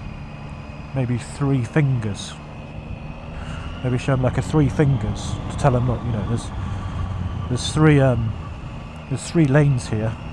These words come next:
Why are you taking up more than you need to?" If it's not aggressive, you're not, you know, you're not sticking the V's up, you're not getting angry with them, you're not undertaking them.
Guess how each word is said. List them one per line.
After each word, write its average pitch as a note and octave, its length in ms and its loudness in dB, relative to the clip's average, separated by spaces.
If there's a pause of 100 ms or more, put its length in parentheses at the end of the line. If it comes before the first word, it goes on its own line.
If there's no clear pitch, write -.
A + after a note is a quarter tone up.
(200)
Why C3+ 220 6
are B2+ 40 4
you A#2+ 240 0
taking B2+ 320 0
up B2 160 -6 (920)
more C3+ 220 4
than C3 160 4
you C3+ 80 4
need C#3+ 240 4
to?" - 180 -2 (3750)
If C3+ 140 0
it's D3 100 0
not F#3 160 4
aggressive, C#3+ 480 4
you're D3+ 100 4
not, D#3 160 2
you C#3 80 2
know, B2 140 2 (240)
you're C#3+ 100 0
not D3+ 160 2
sticking D3+ 320 4
the C3 60 6
V's C#3+ 300 4
up, D#3+ 100 6
you're - 280 0
not - 180 0
getting C#3+ 160 4
angry D3 240 4
with C#3+ 140 4
them, D3+ 100 6
you're C#3+ 100 4
not - 140 2
undertaking - 540 4
them. C#3+ 120 6